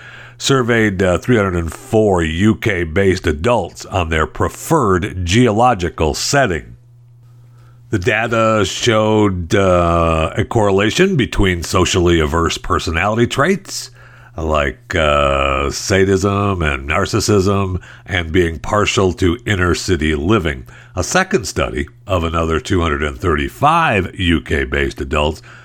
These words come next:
concluded similar results. Possibly reflective of big city residents failing to get the quality of life improvements that nature brings to less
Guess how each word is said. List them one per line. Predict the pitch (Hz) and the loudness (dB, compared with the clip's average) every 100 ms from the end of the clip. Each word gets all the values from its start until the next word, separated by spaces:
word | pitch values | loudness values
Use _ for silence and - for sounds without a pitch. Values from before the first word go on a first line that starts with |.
| - | -14
concluded | - 113 98 110 95 95 85 - | -4 -4 0 2 4 2 0 -14
similar | - - 107 82 69 65 60 55 - - - | -18 -6 -2 -2 -2 -4 -6 -8 -16 -20 -12
results. | 85 76 71 67 71 58 - - - - - - - | -4 -2 -2 -2 -2 -4 -8 -18 -16 -18 -18 -20 -20
Possibly | - - - 139 139 143 135 110 - 92 78 67 71 64 67 80 117 151 120 - - - - - - - - - - - - | -14 -8 0 2 2 2 2 0 -2 -2 0 -2 -2 -2 0 2 4 2 0 -8 -20 -20 -20 -20 -20 -20 -20 -20 -20 -20 -6
reflective | 92 87 - 87 - 92 80 | 0 0 2 0 0 0 2
of | 80 69 | 0 0
big | 69 78 - | 0 0 0
city | - 80 76 | 0 2 4
residents | 78 82 80 78 76 - | 2 2 0 -2 -2 -4
failing | 101 101 98 92 | -2 0 0 0
to | 104 | -2
get | 92 110 | 0 0
the | 120 | 0
quality | - - 180 165 127 | -4 -2 0 2 2
of | 92 | 2
life | 92 85 80 | 2 2 0
improvements | 90 82 151 120 131 120 - - - | -4 0 0 2 0 -4 -10 -20 -6
that | 95 98 | -2 -2
nature | 87 85 80 95 82 | 0 0 0 0 0
brings | 73 80 71 71 71 - | 2 2 2 -2 -6 -2
to | 92 73 | -2 0
less | 69 73 73 67 - - | -2 -2 0 -2 -6 -12